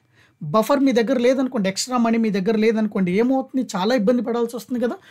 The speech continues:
ఊరు కాని ఊరు వెళ్ళినప్పుడు. ఓకే, so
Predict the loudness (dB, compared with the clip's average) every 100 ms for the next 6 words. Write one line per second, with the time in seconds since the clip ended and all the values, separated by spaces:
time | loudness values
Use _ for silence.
0 | -20 -4 0 2 4 2 2 2 2 2
1 | 0 -2 -6 -6 _ _ _ -8 -8 -8
2 | -20 _ -6 -4